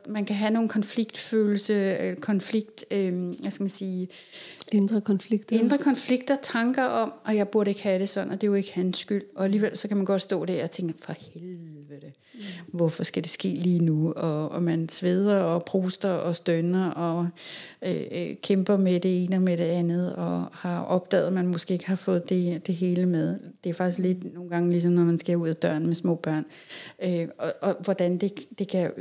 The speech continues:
Speaker 1: ødelægge det hele. Men så jeg tænker, når, og jeg tænker, jeg siger når med vilje,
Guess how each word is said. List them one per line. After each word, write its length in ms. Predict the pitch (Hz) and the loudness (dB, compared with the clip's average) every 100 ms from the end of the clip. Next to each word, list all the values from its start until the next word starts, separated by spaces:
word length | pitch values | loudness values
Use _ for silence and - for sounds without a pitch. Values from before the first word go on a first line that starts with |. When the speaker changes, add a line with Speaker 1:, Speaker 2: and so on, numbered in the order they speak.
| - | -4
Speaker 1:
ødelægge 440 | 175 180 180 175 175 | 0 2 4 2 -2
det 80 | 165 | -4
hele. 340 | 180 170 175 - - - - - | -2 -2 -4 -8 -16 -16 -14 0
Men 320 | 226 208 190 | 4 4 2
så 160 | 180 202 | 0 2
jeg 240 | 196 190 | 2 2
tænker, 340 | - 208 208 214 214 - - | 2 2 2 2 -2 -16 -12
når, 520 | 202 202 214 240 - _ _ _ _ _ | -4 0 2 0 -6 _ _ _ _ _
og 160 | 180 180 | -4 -2
jeg 180 | 170 - | -2 0
tænker, 320 | 226 247 226 | 2 2 2
jeg 200 | 185 202 | 0 0
siger 300 | - 233 240 | 2 4 4
når 340 | 202 190 202 | 6 4 4
med 160 | 208 202 | 0 0
vilje, 460 | 190 190 196 214 | 2 2 2 0